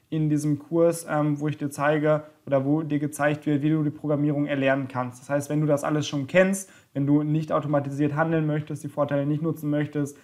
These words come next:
dann klick am besten gleich weg. Und ansonsten, ähm, falls du dich für die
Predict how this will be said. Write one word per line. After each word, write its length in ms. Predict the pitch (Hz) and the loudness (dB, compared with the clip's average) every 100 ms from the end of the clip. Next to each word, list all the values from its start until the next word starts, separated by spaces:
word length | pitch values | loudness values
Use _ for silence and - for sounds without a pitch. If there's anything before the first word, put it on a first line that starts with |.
| - | -18
dann 180 | - 135 | -8 -6
klick 160 | 156 147 | -2 -2
am 120 | 143 | 0
besten 300 | 147 147 147 | -2 -2 -2
gleich 320 | 131 131 123 | 0 0 0
weg. 240 | 143 147 - - - | -2 -2 -4 -20 -4
Und 80 | 143 | 0
ansonsten, 640 | 143 151 170 170 175 160 - | 2 2 0 -2 -4 -4 -2
ähm, 360 | 156 147 151 147 | 0 2 0 -2
falls 200 | 156 156 | -4 -2
du 60 | |
dich 160 | 156 151 | -4 -4
für 180 | - 151 | -4 0
die 280 | 147 143 | 2 2